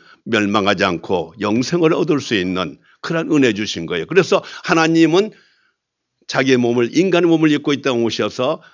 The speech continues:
예수님 아들이죠. 아들이 이제 중보자로 우리의 길을, 길을 의인의 길로 인도해 주신다고 우리 성경의 말씀을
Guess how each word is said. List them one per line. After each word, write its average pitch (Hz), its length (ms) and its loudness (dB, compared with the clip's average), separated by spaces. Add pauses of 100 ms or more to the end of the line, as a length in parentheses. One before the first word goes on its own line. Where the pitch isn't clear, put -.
(120)
예수님 110 680 -2
아들이죠. 120 840 -6
아들이 190 500 -2 (300)
이제 120 400 -2
중보자로 170 1040 2 (300)
우리의 113 560 2 (340)
길을, 135 580 0 (680)
길을 127 560 0 (600)
의인의 123 460 4
길로 107 500 0
인도해 131 760 4
주신다고 98 840 0 (360)
우리 113 480 0 (260)
성경의 101 540 0
말씀을 95 600 -2